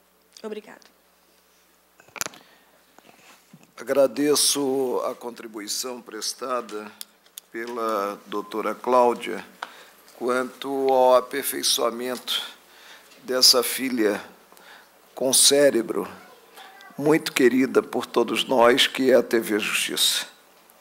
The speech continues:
Speaker 2: Realmente não havia atentado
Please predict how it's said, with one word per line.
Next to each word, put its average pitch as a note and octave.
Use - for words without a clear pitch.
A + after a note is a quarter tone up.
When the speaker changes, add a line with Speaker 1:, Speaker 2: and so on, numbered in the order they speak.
Speaker 2:
Realmente A#2
não A#2+
havia A2+
atentado A#2